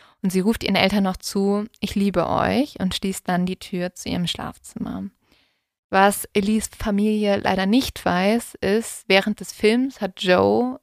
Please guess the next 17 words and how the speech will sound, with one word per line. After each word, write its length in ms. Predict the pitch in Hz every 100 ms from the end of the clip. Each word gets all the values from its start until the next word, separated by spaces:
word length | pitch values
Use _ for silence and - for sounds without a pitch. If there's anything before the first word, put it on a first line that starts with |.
| -
Elise 520 | 208 196 196 208 - _ -
bereits 380 | 185 180 - -
zweimal 340 | - 185 -
angerufen 720 | 226 233 214 180 170 190 190
und 160 | 202 -
ihr 100 | 185
Bescheid 400 | 185 - 190 -
gesagt, 480 | 196 190 202 208 -
dass 160 | 185
er 200 | 185 190 _
vor 260 | - 196 196
dem 260 | 190 175
Haus 280 | 185 170 -
auf 160 | - -
sie 160 | 196
warten 380 | 165 160 - 165
würde. 420 | 175 180 - -